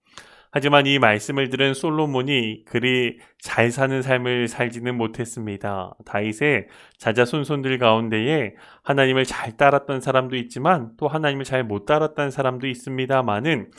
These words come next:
하나님께서는 약속하신 말씀을 확실히 이루게 하십니다. 즉, 이 다윗의 가문에서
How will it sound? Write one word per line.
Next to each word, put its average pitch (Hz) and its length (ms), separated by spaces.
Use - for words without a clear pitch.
하나님께서는 147 1700
약속하신 143 760
말씀을 135 540
확실히 220 720
이루게 127 420
하십니다. 110 640
즉, - 320
이 135 240
다윗의 135 600
가문에서 135 1080